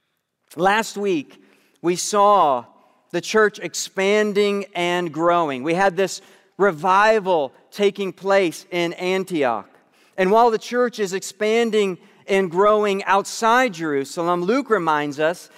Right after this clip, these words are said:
that there was still opposition in Jerusalem. In verse one, he tells us that Herod laid violent hands on some who belonged to the church.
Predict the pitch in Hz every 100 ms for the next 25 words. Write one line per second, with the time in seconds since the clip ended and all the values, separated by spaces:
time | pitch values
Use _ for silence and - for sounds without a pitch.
0 | - _ 180 202 208 202 185 - 233 226
1 | 208 - 185 208 202 175 170 196 - 208
2 | 196 180 _ _ _ - 226 226 220 165
3 | 165 147 127 - 151 160 156 208 202 185
4 | 208 226 202 180 190 170 160 170 - 165
5 | 160 190 214 208 151 147 165 - - _
6 | 156 170 170 139 135 180 208 226 220 208
7 | 202 - _ - 202 208 202 165 147 143
8 | 160 156 - 190 175 147 165 151 160 160
9 | 185 190 160 160 - 165 151 147 170 -
10 | 233 156 - -